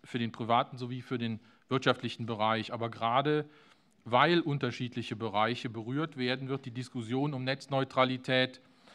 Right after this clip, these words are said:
so kontrovers geführt. Die Herausforderung entsteht dadurch, dass mit diesem Begriff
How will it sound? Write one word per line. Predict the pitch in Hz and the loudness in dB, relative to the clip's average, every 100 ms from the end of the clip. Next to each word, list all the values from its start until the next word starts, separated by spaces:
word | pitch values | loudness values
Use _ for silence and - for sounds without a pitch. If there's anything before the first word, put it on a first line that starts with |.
| - _ | -20 _
so | - 139 | 0 2
kontrovers | 147 139 135 123 123 123 | 2 0 0 4 4 4
geführt. | 127 - 139 123 - - | -6 -4 0 0 -2 -4
Die | 117 | 0
Herausforderung | 120 120 185 - 170 156 147 147 139 - _ _ _ _ - | 2 2 0 0 0 0 -2 -2 -6 -12 _ _ _ _ -4
entsteht | 131 - 135 127 127 | -4 0 2 2 4
dadurch, | 117 139 156 160 156 | 4 4 2 -2 -2
dass | 131 127 - | -2 -2 -2
mit | 123 135 | -6 -4
diesem | 139 147 | -4 -2
Begriff | 123 123 135 165 - | -2 -2 -2 -2 -4